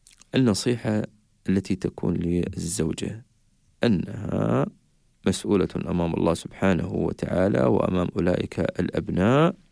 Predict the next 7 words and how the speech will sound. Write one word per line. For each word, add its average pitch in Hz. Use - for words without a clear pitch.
وأمام 82
الزوج 85
أن 82
لا 82
تفرق -
بينها 85
وبين، 85